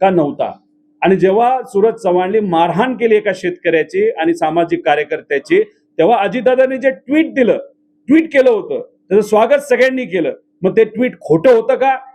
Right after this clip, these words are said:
आणि आता तुम्ही भूमिका बदलत आहात का? आणि तुमच्या पक्षामध्ये तुमच्या पदाधिकाऱ्यांवर तुमचा कंट्रोल राहिला नाही का?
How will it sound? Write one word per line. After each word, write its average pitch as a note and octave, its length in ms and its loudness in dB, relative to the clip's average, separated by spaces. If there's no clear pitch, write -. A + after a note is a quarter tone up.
आणि F#3 120 2
आता G#3 200 0
तुम्ही A3+ 240 0
भूमिका F#3+ 400 0
बदलत A3 420 0
आहात A#3 180 0
का? B3+ 200 0
आणि G3+ 140 2
तुमच्या A3 420 0
पक्षामध्ये G3+ 760 0
तुमच्या F#3+ 440 -2
पदाधिकाऱ्यांवर F3+ 840 0
तुमचा F3 360 -4
कंट्रोल D#3+ 540 0
राहिला C3+ 320 -2
नाही C3 340 -2
का? A#3 280 2